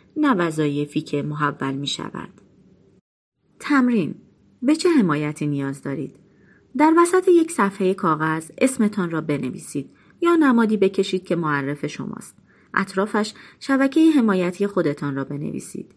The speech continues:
یا بکشید. به این فکر کنید که چه کسی خود به خود از شما حمایت می‌کند و از چه کسی باید آن را درخواست کنید. برای مثال، مادرتان ممکن است بیاید و سوالات درست را بپرسد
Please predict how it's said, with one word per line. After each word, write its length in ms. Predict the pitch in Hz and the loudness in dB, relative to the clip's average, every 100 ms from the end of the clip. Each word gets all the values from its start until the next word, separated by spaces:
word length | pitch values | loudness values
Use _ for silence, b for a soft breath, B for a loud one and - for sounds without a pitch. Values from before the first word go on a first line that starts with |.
| - | 0
یا 120 | 208 | 0
بکشید. 560 | 202 165 147 - - - b b b - | 2 0 -2 -10 -10 -14 b b b -4
به 80 | |
این 140 | 175 180 | -2 -2
فکر 240 | 180 180 | -2 -2
کنید 300 | 180 175 175 | -2 -4 -4
که 120 | 180 | -4
چه 180 | 185 294 | -4 -4
کسی 300 | 294 - 165 | -4 -4 -4
خود 260 | 165 160 160 | -2 -4 -2
به 100 | 160 | -6
خود 260 | 170 170 B B B | 0 -2 B B B
از 140 | 233 233 | -4 -2
شما 260 | 247 240 | 0 2
حمایت 480 | 254 226 170 156 151 | 4 2 0 -2 -4
می‌کند 460 | 143 131 147 139 139 b b 151 | -6 -8 -6 -6 -8 b b -6
و 40 | |
از 200 | 156 160 | -6 -2
چه 100 | 202 | -4
کسی 420 | 208 233 - 233 B B - | -2 -4 -4 -6 B B 0
باید 360 | 214 233 262 | 2 4 4
آن 140 | 247 247 | 2 2
را 100 | 233 | 0
درخواست 540 | 180 151 - 143 - | 0 -2 -4 -8 -8
کنید. 300 | 143 - - _ - | -10 -10 -14 _ -2
برای 280 | 262 311 302 | 0 2 2
مثال، 440 | 226 214 214 214 B B - | 0 0 -2 -2 B B 0
مادرتان 560 | 339 330 330 320 302 | 2 4 2 2 2
ممکن 340 | 277 208 208 175 | 2 0 0 -2
است 280 | 175 180 - | -4 -6 -4
بیاید 420 | 156 139 135 139 B B - | -2 -2 -4 -8 B B -8
و 60 | |
سوالات 500 | 190 - 180 175 214 | -4 0 2 2 2
درست 500 | 233 202 165 180 175 | 2 2 2 0 -2
را 80 | 160 | -4
بپرسد 580 | 151 147 147 139 - | -2 -4 -6 -8 -8